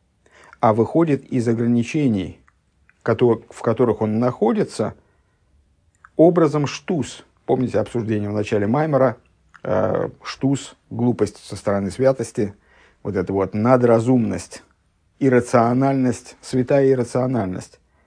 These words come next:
На основании штус дикдуша шалимайла митам вадас.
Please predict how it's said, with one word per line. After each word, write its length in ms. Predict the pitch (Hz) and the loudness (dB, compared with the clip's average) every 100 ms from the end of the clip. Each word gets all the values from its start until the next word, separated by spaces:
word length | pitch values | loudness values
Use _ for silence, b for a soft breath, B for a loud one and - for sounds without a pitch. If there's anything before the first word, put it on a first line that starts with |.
| _ _ _ _ _ _ _ | _ _ _ _ _ _ _
На 200 | 127 117 | 2 2
основании 500 | 113 127 151 143 127 | 2 2 2 2 -2
штус 320 | - 147 135 | -2 0 0
дикдуша 560 | 117 120 117 156 - 143 | 0 -2 -2 -4 -2 -4
шалимайла 460 | 123 117 127 131 | 0 0 0 0
митам 380 | 127 123 127 123 | -2 0 0 0
вадас. 540 | 120 113 107 - - | 0 0 0 -2 -6